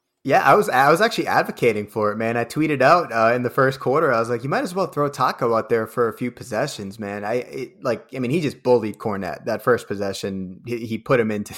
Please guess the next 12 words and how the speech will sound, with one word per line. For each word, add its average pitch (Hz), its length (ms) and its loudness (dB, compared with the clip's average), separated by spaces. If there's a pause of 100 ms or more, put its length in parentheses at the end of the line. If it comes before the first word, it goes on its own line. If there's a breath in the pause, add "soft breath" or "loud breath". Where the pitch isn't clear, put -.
(100)
<laughs> - 0 -
the 165 280 -2
front, 107 300 -2 (140)
the 107 100 -4
first 113 320 -8
row. 98 220 -4 (500 loud breath)
Um, 113 320 0
so 139 140 -2
I, 160 180 0 (100)
I 156 120 2
like 196 320 -2
Tacko 208 360 -2